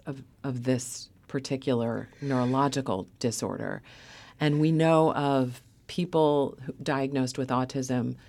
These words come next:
who seem to be very resistant to other people, not tuned in at all. And then we know of people who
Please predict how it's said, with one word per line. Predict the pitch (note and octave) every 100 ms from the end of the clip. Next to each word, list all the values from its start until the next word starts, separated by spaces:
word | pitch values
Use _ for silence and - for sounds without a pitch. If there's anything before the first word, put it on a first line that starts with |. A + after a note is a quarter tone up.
| - - _
who | - D3
seem | - D#3+ C#3 C3
to | C#3
be | B2+ C3 B2
very | B2+ B2+ B2
resistant | A2+ A#2+ B2 B2 - C#3+ -
to | -
other | C#3+ C#3+ C#3
people, | C#3 D#3 C#3 C3+ C3+
not | A#2+ B2+ -
tuned | C#3 C3 C3
in | B2+
at | A#2+ -
all. | A2+ B2+ D3 G3+ - - - - - - -
And | C#3+ C#3
then | C3+ C#3
we | C#3
know | C#3 C3
of | C3 C3
people | - C#3 C3+ C3+ D3
who | C#3+ -